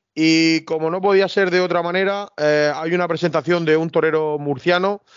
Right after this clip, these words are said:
eh, en las ventas, como es, eh, José María Trigueros, que presenta en Madrid el día veintisiete de julio,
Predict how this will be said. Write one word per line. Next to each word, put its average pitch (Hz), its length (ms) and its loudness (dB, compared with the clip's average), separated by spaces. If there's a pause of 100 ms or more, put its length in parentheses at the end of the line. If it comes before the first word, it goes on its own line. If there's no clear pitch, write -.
(320)
eh, 147 640 0
en 143 160 -2
las 139 140 0
ventas, 180 500 -2
como 135 400 -4
es, 165 340 -4 (140)
eh, 135 880 -2 (840)
José 143 380 -2
María 151 320 2
Trigueros, 135 420 0
que 131 120 -6
presenta 156 800 -2 (460)
en 143 160 0
Madrid 143 460 2
el 143 100 0
día 151 160 0
veintisiete 151 480 0
de 143 80 2
julio, 131 400 -4